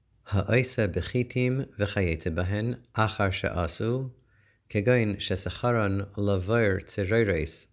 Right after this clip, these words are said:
או לנפח עושן, או לטחון, הרי אלו אוכלין, שעדיין לא נגמרה מלאכתן לכלה. אבל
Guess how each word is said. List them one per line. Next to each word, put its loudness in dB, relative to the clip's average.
או 2
לנפח 0
עושן, -4
או 2
לטחון, -2
הרי 4
אלו 2
אוכלין, -2
שעדיין 2
לא 2
נגמרה 2
מלאכתן 0
לכלה. -2
אבל 4